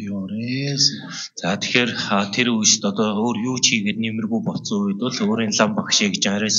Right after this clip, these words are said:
Speaker 2: бурхантай нэгэн мөн чанартай бодож бясалгаад авралын орондоо байгуулад за ингээд нөгөө өчигдөр хөтөлсөн номон дээр ийм үг гараад ирсэн шүү дээ. Энэ хойд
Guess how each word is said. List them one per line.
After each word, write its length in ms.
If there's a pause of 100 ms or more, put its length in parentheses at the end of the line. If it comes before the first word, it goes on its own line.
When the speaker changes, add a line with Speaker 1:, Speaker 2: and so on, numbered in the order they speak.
Speaker 2:
бурхантай 520
нэгэн 280
мөн 240
чанартай 560 (240)
бодож 320
бясалгаад 520 (480)
авралын 440
орондоо 320
байгуулад 600 (420)
за 100
ингээд 400 (160)
нөгөө 240 (160)
өчигдөр 380
хөтөлсөн 380
номон 240
дээр 160
ийм 200
үг 160
гараад 240
ирсэн 240
шүү 160
дээ. 140 (340)
Энэ 320
хойд 260